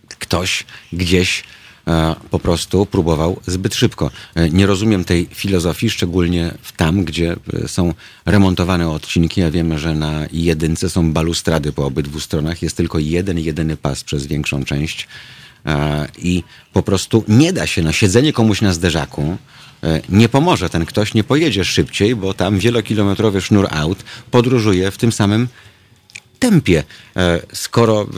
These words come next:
e, ludzie boją się tam wyprzedzać ciężarówkę, bo jest dla nich za wąsko, bo te dwa metry i dwadzieścia centymetrów, e, powoduje, że mają jakąś,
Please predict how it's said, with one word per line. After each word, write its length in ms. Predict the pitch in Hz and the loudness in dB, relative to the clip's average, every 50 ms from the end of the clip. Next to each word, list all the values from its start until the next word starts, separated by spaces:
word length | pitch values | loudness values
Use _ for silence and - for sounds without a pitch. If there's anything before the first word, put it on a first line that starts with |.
| 98 92 87 87 82 - | -2 -2 -2 -2 -2 -4
e, 40 | - | -2
ludzie 320 | 90 95 127 143 123 117 92 | -2 0 0 0 2 0 0
boją 440 | 85 87 90 - - 71 - 107 | 0 0 0 0 0 0 -2 -2
się 200 | - - 98 87 80 | 0 0 0 0 0
tam 200 | - 85 82 82 | 0 0 0 0
wyprzedzać 500 | 78 95 - - 113 92 95 95 - - | -2 -4 -4 -2 -2 -2 -2 -2 -4 -4
ciężarówkę, 840 | - - 104 95 90 82 92 87 87 95 90 - - - - 69 65 | 0 2 2 2 4 2 0 -2 -2 -4 -6 -8 -6 -4 -4 -4 -4
bo 200 | 69 73 82 82 | -2 -2 0 0
jest 200 | 82 85 82 78 | 0 -2 -2 -2
dla 140 | 90 87 | -2 0
nich 200 | 82 85 80 78 87 | 0 0 -2 -2 -2
za 140 | 87 87 85 | 0 0 0
wąsko, 500 | 80 85 80 78 78 - - - 78 71 | 0 0 -2 -2 -2 -6 -4 -4 -2 -2
bo 120 | 69 71 | -2 -4
te 160 | - - 76 | -2 -2 -2
dwa 220 | 69 73 80 85 78 | -2 0 -2 0 2
metry 320 | 80 78 76 - 82 76 | 2 0 0 -2 -2 -2
i 60 | 71 | -2
dwadzieścia 460 | 69 69 78 76 71 78 - - - | -2 -2 -4 -2 -2 -4 -4 -4 -4
centymetrów, 880 | - - 80 78 - 80 78 78 76 - 80 78 - - - - - - | -2 0 0 0 0 2 0 0 0 0 -4 -6 -6 -8 -16 -16 -6 -2
e, 120 | 82 78 76 | -2 0 0
powoduje, 560 | - - 76 71 78 71 71 80 80 80 76 | 0 -2 -2 -2 -2 -4 -2 -2 0 0 -2
że 200 | 71 82 80 78 | -2 -2 -2 0
mają 380 | 80 78 73 76 78 78 76 76 | 0 0 -2 -2 -2 -4 -4 -4
jakąś, 500 | 76 73 - - 78 76 71 - - | -4 -6 -4 -2 -2 -2 -2 -2 -6